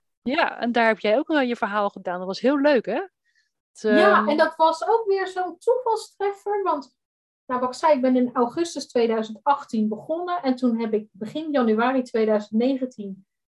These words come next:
Speaker 2: eh, de huisartspraktijk opgebeld en toen kreeg ik de assistent aan de telefoon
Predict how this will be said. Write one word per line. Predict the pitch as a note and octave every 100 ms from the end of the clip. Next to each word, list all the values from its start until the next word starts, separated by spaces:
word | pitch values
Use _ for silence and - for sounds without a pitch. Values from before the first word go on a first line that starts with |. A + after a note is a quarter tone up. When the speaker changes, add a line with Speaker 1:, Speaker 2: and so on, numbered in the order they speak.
| _
Speaker 2:
eh, | - G3 F#3+ F#3+ F#3+ F#3
de | G3+
huisartspraktijk | G#3 B3+ F4+ F4+ - E4 E4+ D#4 D4+ D4
opgebeld | C#4+ - A#3 A#3+ B3 B3+
en | A3 G#3
toen | G#3
kreeg | - F#3+
ik | G3 -
de | -
assistent | F#3+ - G3+ - C#4 D4+
aan | C#4
de | B3
telefoon | A#3 A3+ A3 G#3 G3+ G3+